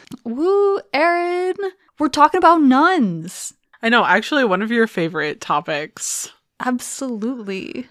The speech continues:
Speaker 1: We're talking about warrior nuns.
Speaker 2: One of the most controversial <laughs> topics.
Speaker 1: Controversial? How?
Speaker 2: I mean, the show itself is not controversial. The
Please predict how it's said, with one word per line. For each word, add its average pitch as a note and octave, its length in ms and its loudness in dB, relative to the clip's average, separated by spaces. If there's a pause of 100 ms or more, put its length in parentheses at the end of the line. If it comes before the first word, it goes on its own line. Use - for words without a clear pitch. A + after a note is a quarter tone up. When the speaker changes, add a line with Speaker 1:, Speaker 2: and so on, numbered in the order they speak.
(100)
Speaker 1:
We're A3+ 140 -8
talking A3+ 300 -4
about G#3 440 -4
warrior G3+ 680 -2
nuns. - 720 -12 (220)
Speaker 2:
One G#3 200 0
of B3+ 300 -2
the A#3 120 -4
most A3+ 280 2
controversial E3+ 640 -6
<laughs> - 20 -14
topics. B3+ 1120 4 (480)
Speaker 1:
Controversial? G4 920 0
How? F#4 580 -2 (140)
Speaker 2:
I G#3 80 2
mean, G#3 160 -2
the A3+ 80 0
show A#3+ 180 4
itself E3 400 0
is E3 100 -6
not D3 360 -4
controversial. D#3 840 -4
The E3+ 280 -2